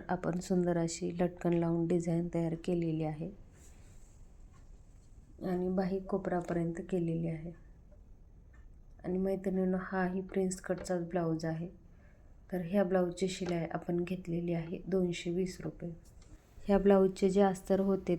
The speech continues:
ते कस्टमरनेच दिलेले होते. तर बघा मैत्रिणींनो, आपण इथे ब्लाऊज डिझाईन आणि शिलाई रेट पाहिलेले आहे आणि तुमच्या एरियामध्ये किती शिलाई आहे तेही कमेंट बॉक्समध्ये कमेंट करून नक्की सांगा. मैत्रिणींनो,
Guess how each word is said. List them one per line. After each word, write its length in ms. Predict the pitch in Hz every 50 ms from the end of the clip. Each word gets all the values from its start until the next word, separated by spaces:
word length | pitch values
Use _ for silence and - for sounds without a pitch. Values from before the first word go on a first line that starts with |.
| 170
ते 60 | 185 180
कस्टमरनेच 880 | 180 - 196 185 - - 196 190 185 185 180 175 180 180 180 180 180
दिलेले 420 | - 202 185 175 175 170 165 170 180
होते. 600 | 180 180 175 180 - 165 165 180 - - - - - _ - - - - - - - - -
तर 140 | 196 190 185
बघा 320 | 170 202 196 180 202 202
मैत्रिणींनो, 680 | 190 190 180 170 - 180 170 180 180 175 170 170 170 160 - - - -
आपण 320 | - 165 165 - 180 175 175
इथे 280 | 180 170 175 - 185
ब्लाऊज 380 | 175 175 180 170 165 165 165 165 - -
डिझाईन 360 | 180 175 175 170 160 160 156 - -
आणि 240 | - 165 165 165 170
शिलाई 420 | 165 - - 170 165 165 160 160
रेट 260 | 156 165 165 165 - -
पाहिलेले 440 | 180 170 160 156 156 156 156 156 156
आहे 260 | 147 147 147 147 - - - - - - - - - - - - - - -
आणि 160 | 170 175 185 180 -
तुमच्या 280 | 202 196 190 190 202
एरियामध्ये 640 | 196 190 190 185 185 185 180 175 175 170 165 165 175
किती 340 | 170 - - 175 - 180 180
शिलाई 440 | 180 - 190 170 170 165 165 160 160
आहे 240 | 156 160 151 165 160
तेही 300 | - - 180 170 170 175
कमेंट 460 | - - 190 175 170 165 165 160 160
बॉक्समध्ये 560 | 160 160 165 160 - - 165 160 156 151 165
कमेंट 420 | 160 165 - 165 165 160 156 160 160
करून 340 | - - 160 165 170 170 170
नक्की 340 | 170 165 170 - - 175
सांगा. 420 | 170 - 170 160 156 151 151 143 147 - - - - - - _ _ _ _ _ _ _ _ _ _ _ _ _ _ _ _ _ _ _ _ _ _ -
मैत्रिणींनो, 640 | 196 190 202 202 202 208 196 202 208 196 196 202 190